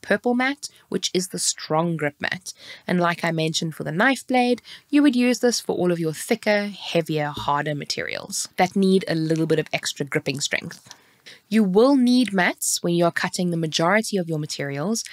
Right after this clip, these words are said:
as currently only smart materials can be cut easily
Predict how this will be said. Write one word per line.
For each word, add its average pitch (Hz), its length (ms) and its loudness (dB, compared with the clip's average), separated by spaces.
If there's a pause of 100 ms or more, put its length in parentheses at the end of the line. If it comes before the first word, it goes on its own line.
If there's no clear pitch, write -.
(240)
as 220 120 2
currently 247 540 0
only 220 240 2
smart 202 580 0
materials 165 560 0
can 160 200 -6
be 151 100 -4
cut - 340 -6 (120)
easily 233 480 0